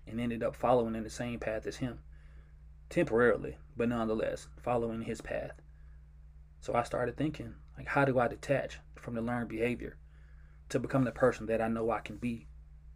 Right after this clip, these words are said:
How do I break the cycle of absent fathers for my lineage?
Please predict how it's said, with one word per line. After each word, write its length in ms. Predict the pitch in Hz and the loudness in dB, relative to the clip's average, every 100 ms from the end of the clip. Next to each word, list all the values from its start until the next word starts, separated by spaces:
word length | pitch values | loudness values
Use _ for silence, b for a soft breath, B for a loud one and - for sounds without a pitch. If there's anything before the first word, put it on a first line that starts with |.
| - - | -20 -10
How 160 | - 139 | 0 4
do 100 | 135 | 6
I 60 | 123 | 6
break 220 | 127 131 | 6 4
the 80 | - | 0
cycle 460 | - 139 143 - | 0 0 0 0
of 140 | 117 - | -2 0
absent 340 | 131 123 120 | -2 -2 -4
fathers 440 | - 131 143 - - | 0 4 4 2 -4
for 160 | 120 | -6
my 140 | 127 123 | -2 -2
lineage? 520 | 131 170 135 - - | 0 0 -2 -8 -14